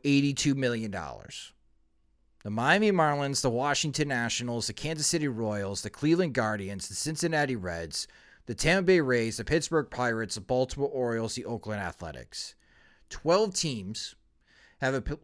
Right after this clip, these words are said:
player payroll of below a hundred and ten million dollars. So when you expand that, you add the Milwaukee Brewers, the Detroit Tigers,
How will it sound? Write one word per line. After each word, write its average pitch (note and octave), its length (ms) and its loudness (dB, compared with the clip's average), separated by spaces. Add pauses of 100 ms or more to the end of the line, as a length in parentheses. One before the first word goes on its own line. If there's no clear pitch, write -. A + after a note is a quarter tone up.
player D#3 260 6
payroll C#3 600 6
of B2 160 -2
below B2+ 420 6
a B2+ 60 -2
hundred G#3 480 2
and C3+ 140 -4
ten B2+ 240 -2
million A2 300 -2
dollars. E2+ 500 -2
So G#2+ 100 -4
when A2 140 -6
you A2+ 100 0
expand E3 560 2
that, B2 220 4
you A#2 160 0
add A#2 160 0
the G#2 60 -6
Milwaukee C3+ 440 2
Brewers, A2+ 560 -2 (460)
the C3+ 80 -2
Detroit C#3 400 6
Tigers, G#2+ 640 0